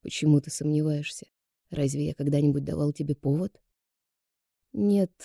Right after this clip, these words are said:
просто..." Света отвела взгляд. Разве Сергей давал хоть раз повод Тамаре?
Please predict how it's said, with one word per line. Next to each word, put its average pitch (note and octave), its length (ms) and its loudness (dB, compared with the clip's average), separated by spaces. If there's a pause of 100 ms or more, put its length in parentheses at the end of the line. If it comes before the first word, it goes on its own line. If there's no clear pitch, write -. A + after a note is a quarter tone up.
(120)
просто..." E3+ 640 0 (760)
Света E3 420 0
отвела D#3+ 340 2
взгляд. E3 400 0 (760)
Разве F#3+ 320 4
Сергей F3+ 380 6
давал F3+ 320 4
хоть E3+ 240 0
раз E3+ 260 0
повод F3+ 340 2 (100)
Тамаре? D#3+ 540 2